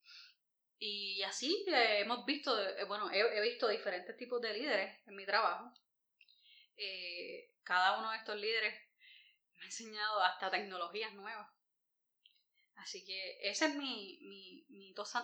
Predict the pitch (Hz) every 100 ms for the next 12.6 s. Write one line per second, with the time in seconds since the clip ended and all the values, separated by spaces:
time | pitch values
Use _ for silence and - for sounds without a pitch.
0 | 220 220 247 240 214 165 175 - - 196
1 | 202 269 - 180 180 - - _ _ _
2 | - 180 - 151 165 - _ _ _ -
3 | - _ _ _ _ _ _ _ _ _
4 | _ _ - 220 214 220 240 233 226 240
5 | 262 277 269 262 262 262 262 254 254 254
6 | 226 - - - - _ _ _ _ _
7 | _ _ 208 220 240 233 254 233 202 -
8 | 185 175 175 180 185 _ 208 190 185 214
9 | 214 233 220 214 214 226 185 185 - 202
10 | 185 170 190 190 196 214 208 220 202 202
11 | 220 214 - 202 175 180 202 208 202 196
12 | - 175 156 156 - -